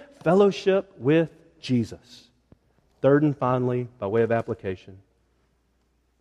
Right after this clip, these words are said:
benefit your heart.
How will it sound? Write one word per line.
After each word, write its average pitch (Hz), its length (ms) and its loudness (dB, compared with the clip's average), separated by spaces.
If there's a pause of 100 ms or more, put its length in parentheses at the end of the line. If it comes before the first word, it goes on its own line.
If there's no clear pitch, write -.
(1300)
benefit 135 480 2
your 113 100 -4
heart. 101 320 -6